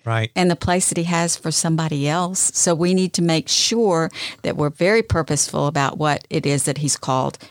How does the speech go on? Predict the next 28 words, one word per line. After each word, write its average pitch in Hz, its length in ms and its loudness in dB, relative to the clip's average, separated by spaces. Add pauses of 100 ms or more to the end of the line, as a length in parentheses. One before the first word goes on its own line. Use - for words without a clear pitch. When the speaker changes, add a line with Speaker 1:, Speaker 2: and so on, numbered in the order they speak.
(120)
Speaker 2:
me 160 320 2
to 131 440 0 (640)
and 156 200 4
stick - 360 -2
to 180 180 2
it. - 360 -2
Um, 151 460 2
I 156 100 -2
think 165 200 -2
my 151 120 2
pastor 151 380 0
calls 147 400 0
it, 143 220 0
um, 143 340 0 (300)
plowing 147 480 4
your 143 140 2
row. 147 500 0 (300)
You, 156 360 -2
you, 170 360 0 (180)
we've 185 240 0
each 208 240 2
been 185 180 2
given 170 460 2 (120)
a, 139 380 0 (220)
um, 156 420 -2 (480)
row 165 460 2
to - 120 -4
plow 156 600 0